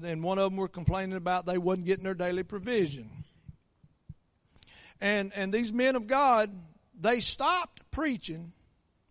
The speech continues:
long enough to get the love right. They knew that once they went out and preached Christ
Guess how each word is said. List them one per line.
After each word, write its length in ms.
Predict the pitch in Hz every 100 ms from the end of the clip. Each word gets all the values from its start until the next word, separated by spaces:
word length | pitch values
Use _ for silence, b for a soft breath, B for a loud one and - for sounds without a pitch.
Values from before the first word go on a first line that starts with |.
| _ _ _ _ _ -
long 320 | 156 240 294
enough 400 | 277 294 277 208 - -
to 100 | 214
get 260 | 190 247 254 202 185
the 200 | 208 202 202
love 380 | 285 277 240
right. 340 | 254 302 196 - _ _ _ _ _ _ _ _ _ _ _ _ _ b b b b
They 200 | 214 277
knew 460 | 285 320 349 311 269
that 240 | 247 233
once 240 | 233 294 -
they 180 | 294
went 240 | 302 302 302
out 200 | 302 277
and 140 | 233
preached 500 | - 277 302 285 -
Christ 720 | - 285 214 190 220 220 -